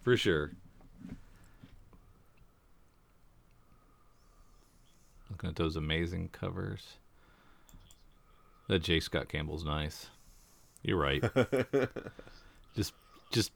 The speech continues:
Speaker 1: buy those sight unseen.
Speaker 2: Just get 'em. You won't be that sorry. Dead Man Logan number one, continuing, Ed Brisson continuing to write. So you,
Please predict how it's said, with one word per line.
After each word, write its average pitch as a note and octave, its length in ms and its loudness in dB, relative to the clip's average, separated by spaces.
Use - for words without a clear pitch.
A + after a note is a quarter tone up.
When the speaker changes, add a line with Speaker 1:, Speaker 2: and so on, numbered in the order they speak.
Speaker 1:
buy G2 240 12
those F2+ 260 8
sight F2 240 2
unseen. D2 480 -4
Speaker 2:
Just F2 360 -2
get C2+ 260 -4
'em. - 300 -8
You D#2 120 -2
won't D2+ 280 -2
be D2 100 -8
that - 320 -16
sorry. D2+ 300 -14
Dead C3 300 10
Man D3 480 8
Logan C3+ 380 6
number B2 240 4
one, B2 380 4
continuing, A#2+ 760 2
Ed G2 160 4
Brisson G#2+ 380 4
continuing G#2 520 0
to G2+ 60 8
write. G#2 360 8
So F#2 140 4
you, G2+ 280 6